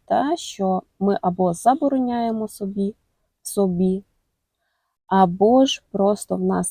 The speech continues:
це дійсно є, тільки що ми цього не бачимо, і десь щось, ну, от нам не подобається в людях, наприклад, якісь якості, і ми тоді думаємо, що, блін, така якась хрень, і, і все, і все, і все. І тоді до нас це липне, чіпляється,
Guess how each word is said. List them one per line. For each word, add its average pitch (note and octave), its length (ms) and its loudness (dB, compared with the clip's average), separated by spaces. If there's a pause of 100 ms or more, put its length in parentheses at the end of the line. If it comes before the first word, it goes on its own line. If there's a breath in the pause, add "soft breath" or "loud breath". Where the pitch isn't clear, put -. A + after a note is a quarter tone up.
це F3 160 -2
дійсно F3+ 500 -2
є, F#3+ 440 -2 (460)
тільки G3+ 240 0
що - 180 -2
ми F#3 140 2
цього F3 300 -8
не F3 120 -2
бачимо, G#3+ 680 -2
і G3 100 0
десь F#3+ 320 0
щось, F#3+ 420 -4
ну, F3+ 160 -6
от - 220 -12
нам F3+ 200 -2
не F3 160 -6
подобається F3 500 -14
в F3 40 -12
людях, A3 500 -2
наприклад, G3 460 -8
якісь F#3 300 -10
якості, F#3 640 -8
і F#3 80 -6
ми F#3 200 -2
тоді F3+ 240 -4
думаємо, F3 500 -4
що, E3+ 200 -12
блін, E3+ 280 -6 (580 loud breath)
така F#3 280 0
якась - 300 -4
хрень, A#3 460 -2
і, F3 380 -2
і F#3 200 -6
все, F#3 320 -4
і - 80 -4
все, F3 280 -6
і F3+ 40 -2
все. - 380 -12
І - 80 -12
тоді C4+ 220 -2
до D#4 120 0
нас B3 200 -2
це G#3 180 -4
липне, A#3 480 -4
чіпляється, G#3 880 -2